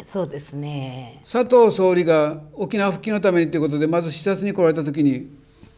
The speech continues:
Speaker 2: あの、シ-、シャットアウトしてですね、
Speaker 1: はい。
Speaker 2: ピケを張って、
Speaker 1: 東急発展、うんうんうん。
Speaker 2: それで結局最終的には東急ホテルももう撤退していったですよね。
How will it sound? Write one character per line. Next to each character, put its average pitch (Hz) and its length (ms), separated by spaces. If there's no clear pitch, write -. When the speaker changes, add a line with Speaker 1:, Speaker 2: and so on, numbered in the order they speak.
Speaker 2:
あ 156 120
の、 151 340
シ-、 - 200
シ - 160
ャ 226 40
ッ 226 40
ト 226 140
ア 208 40
ウ 196 80
ト 226 100
し 226 80
て 233 100
で 156 100
す 139 120
ね、 139 280
Speaker 1:
は 175 120
い。 131 200
Speaker 2:
ピ 214 80
ケ 214 180
を 170 60
張 165 100
っ 151 100
て、 143 340
Speaker 1:
東 170 80
急 - 0
発 143 240
展、 151 180
う 165 40
ん - 20
う 156 40
ん 127 560
う - 20
ん。 - 20
Speaker 2:
そ 175 80
れ 208 60
で 202 100
結 208 200
局 196 280
最 202 220
終 180 100
的 196 180
に 202 80
は 175 80
東 180 180
急 196 120
ホ 175 120
テ 202 120
ル 190 60
も 160 100
も 156 120
う 151 120
撤 123 160
退 190 160
し - 60
て 175 80
い - 20
っ 139 40
た 151 120
で 139 100
す 143 120
よ 139 100
ね。 147 260